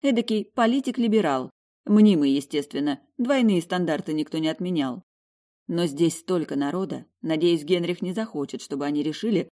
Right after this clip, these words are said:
что их король с большинством не на одной волне. Да и свадьба в планах всего через неделю. Наверняка его величество считает, что я никуда не денусь и не передумаю. Элементарно времени не будет.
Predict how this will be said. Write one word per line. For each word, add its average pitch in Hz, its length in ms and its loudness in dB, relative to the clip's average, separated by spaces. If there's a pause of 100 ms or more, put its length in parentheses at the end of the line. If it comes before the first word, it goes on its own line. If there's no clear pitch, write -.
(100)
что - 180 -6
их 160 160 -4
король 175 340 -2
с - 60 -8
большинством 156 640 -2
не 156 80 2
на 151 140 0
одной 156 240 -4
волне. 156 500 -2 (420)
Да 185 120 0
и 190 80 6
свадьба 185 400 -2
в - 100 -14
планах 156 360 -2
всего 156 240 -4
через 160 260 -6
неделю. 156 480 -2 (340)
Наверняка 185 480 0
его 139 200 -2
величество 151 560 -4
считает, 208 440 -4 (160)
что - 220 -4
я 165 140 0
никуда 165 340 -2
не 156 100 0
денусь 160 400 -2 (100)
и 175 100 -2
не 160 120 0
передумаю. 139 640 0 (280)
Элементарно 254 680 2
времени 202 360 0
не 139 120 2
будет. 135 400 -4